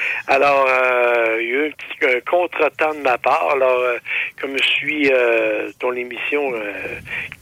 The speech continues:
toujours quand tu viens faire ton tour. Alors, euh, on a parlé un petit peu, euh, cette semaine des fameux U deux, là, qui passaient en haut de, en haut du Québec.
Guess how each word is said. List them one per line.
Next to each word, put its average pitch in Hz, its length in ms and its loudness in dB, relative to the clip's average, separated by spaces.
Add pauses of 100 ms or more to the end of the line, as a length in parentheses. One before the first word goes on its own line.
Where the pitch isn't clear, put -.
(140)
toujours 151 400 2
quand 135 200 2
tu 139 80 -2
viens 131 80 2
faire 147 160 2
ton 123 240 0
tour. 180 260 0
Alors, - 140 0 (360)
euh, - 60 -2 (120)
on - 100 2
a 165 80 2
parlé 185 380 0
un - 20 -4
petit - 280 -8
peu, 190 140 2 (140)
euh, 151 160 2
cette - 180 -2
semaine 151 420 0
des 131 160 0 (120)
fameux 151 440 -2
U 131 40 -8
deux, 147 320 -4
là, 123 120 2 (120)
qui - 100 -8
passaient 131 600 2 (500)
en 135 160 2
haut 143 260 2
de, 117 880 0
en 135 120 4
haut 190 140 0
du - 160 0
Québec. 143 340 0